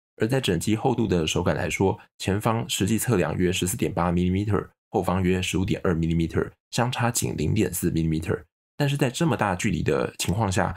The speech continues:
的确人的手是感觉不出来这个轻微的差距，因此我就会觉得手感拿起来前后非常的一致。或许你有留意到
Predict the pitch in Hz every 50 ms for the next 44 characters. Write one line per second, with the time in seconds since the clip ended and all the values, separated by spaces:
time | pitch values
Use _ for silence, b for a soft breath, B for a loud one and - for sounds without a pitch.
0 | B B B - 92 95 127 117 90 78 76 85 101 107 98 - - - - 98
1 | 92 - - - 69 71 - 76 - 117 - - 117 107 78 78 - 95 92 87
2 | 76 - - - - - 120 117 117 98 80 78 80 76 - - 87 90 85 -
3 | 92 78 - - _ _ _ - 92 92 - 85 - - 92 90 92 90 - -
4 | - 90 - - - - - - 87 85 90 - 73 67 62 80 87 90 85 -
5 | - 80 78 87 - 110 87 - 92 90 87 85 80 78 - - 78 - - -
6 | 90 - - _ _ _ _ _ _ _ _ _ - 143 123 110 87 85 92 87
7 | 82 80 80 101 101 90 101 95 87 -